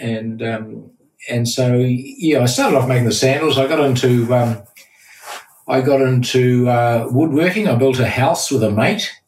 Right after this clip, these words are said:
We just had a crack at building a house, and we built a house down in the commune in Coromandel.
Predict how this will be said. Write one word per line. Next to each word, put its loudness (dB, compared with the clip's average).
We -8
just -10
had -4
a -6
crack -2
at -6
building 0
a -2
house, 0
and -2
we -6
built -2
a 0
house -2
down 2
in -2
the -2
commune 0
in 0
Coromandel. 0